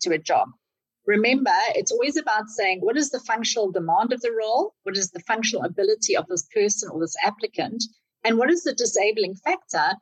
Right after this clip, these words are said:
that might disable them to the point where they're not enabled to, to, um, perform at their best and to add value to the role?" So I think for me, one of the biggest, um, res-, barriers to, to tackle is the attitudinal barriers.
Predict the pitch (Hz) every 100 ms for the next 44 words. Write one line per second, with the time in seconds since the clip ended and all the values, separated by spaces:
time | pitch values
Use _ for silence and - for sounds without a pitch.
0 | _ - 208 208 190 190 190 - - 392
1 | - 190 196 196 185 180 180 196 175 196
2 | 185 185 185 202 226 - 185 190 160 151
3 | - - 185 - - 208 175 143 - 170
4 | 170 190 - 180 170 170 165 156 160 -
5 | - 147 147 - 185 156 160 151 151 151
6 | - 156 156 151 - - _ _ _ _
7 | - - 262 254 - _ _ 247 240 339
8 | 370 403 269 247 220 214 214 226 269 -
9 | - - - 190 185 - - _ _ -
10 | 202 202 185 180 175 175 190 202 208 202
11 | - - 190 175 - - 190 - 277 277
12 | 196 160 - 165 175 - 180 - - 170
13 | 165 151 - 135 135 120 -